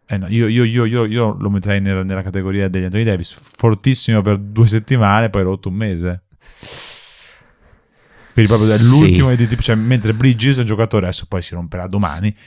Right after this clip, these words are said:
Speaker 1: che non ha mai saltato una partita nella sua carriera.
Speaker 2: Effettivamente, effettivamente. E sì, a me Bridges non fa impazzire, però ok, ho capito il senso. Per i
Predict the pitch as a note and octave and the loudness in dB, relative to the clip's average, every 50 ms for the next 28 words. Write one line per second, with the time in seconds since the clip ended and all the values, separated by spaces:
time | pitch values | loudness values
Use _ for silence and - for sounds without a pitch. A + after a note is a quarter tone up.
0 | _ - - A#2+ A2 F#2+ F2+ G2 G#2 A2+ B2+ A#2 A#2 C3 B2 - C#3 A2+ - - | _ -6 -4 -4 -2 -2 -2 -2 0 2 2 2 2 0 2 2 0 0 0 0
1 | G2+ F#2+ G2+ A2+ A2+ G#2 F#2 - F#2+ F#2 - - G#2 G2 A2 G#2 F#2 E2+ G2+ F2+ | -2 0 0 0 0 0 0 0 -2 -2 0 -2 -2 0 0 -2 -2 -4 -6 -6
2 | - E2 D#2+ F#2 G2 G#2+ G#2+ G2+ D#2+ D2 - _ _ _ _ _ _ _ _ _ | -6 -6 -4 -4 -2 -2 -2 -2 -4 -6 -10 _ _ _ _ _ _ _ _ _
3 | _ _ _ _ _ A#2+ G#2 - - G2+ F#2 - - G2+ G2 F#2+ F#2 F#2+ F#2+ G2 | _ _ _ _ _ -2 -2 0 -2 -2 -2 0 0 2 2 2 2 2 0 -2
4 | F#2+ F#2 - - A#2+ G2+ G#2 - - - G2+ - - - - D3+ - - - - | -4 -6 -8 -8 -6 -6 -6 -6 -6 -6 -6 -6 -6 -8 -10 -8 -10 -12 -12 -12
5 | - - - - - - C3 C3 - - - - - - - - - _ _ - | -14 -16 -18 -20 -18 -18 -18 -18 -16 -16 -16 -16 -16 -18 -20 -20 -20 _ _ -2
6 | A2+ A2 G#2+ G#2 G#2 G#2 G#2 G2+ G2+ G2+ G2+ G2+ G2+ G2+ G2 - - - A#2+ G#2+ | 0 2 4 4 2 2 2 2 2 0 0 2 0 0 0 -2 -4 -2 0 0
7 | F#2 F#2 G2+ - A#2+ C#3 D3+ C#3 A2 G#2 G2+ F#2+ G2 G2 G2 - A2 A2 A#2 B2+ | 0 0 0 2 4 4 4 2 2 0 0 0 0 -2 0 0 0 2 2 0
8 | B2 - - G#2+ G#2+ G#2 G2+ G2+ - - D3 D3+ D3+ - - - G2 G2 G2+ G#2 | -2 -2 -2 0 0 0 0 0 0 -2 -2 -2 -4 -8 -8 -6 -4 -2 0 0
9 | A2 G#2+ G#2 - A2 G#2 G2+ G2+ G2+ G2+ G2 G2 G2 G2+ G2+ - - G2+ - - | 0 0 0 0 2 4 4 4 4 4 4 4 2 0 0 -2 -4 -4 -4 -2
10 | F#2+ G#2 G#2+ G#2+ - B2 - - A#2 - B2 A2+ G#2 - - - G2 - - - | 0 0 0 0 0 0 0 -2 0 0 2 0 0 0 -2 -4 -2 -2 -2 -2
11 | - - G2 F2 - - - - - - - - - - - _ _ _ _ _ | -2 -2 -4 -4 -6 -10 -16 -16 -14 -14 -16 -18 -20 -20 -20 _ _ _ _ _
12 | - - - F#3 F#3+ F#3 F3+ F3 D3+ C3 B2 B2+ - - C#3+ | -8 -2 2 2 4 4 4 2 2 2 2 0 0 0 2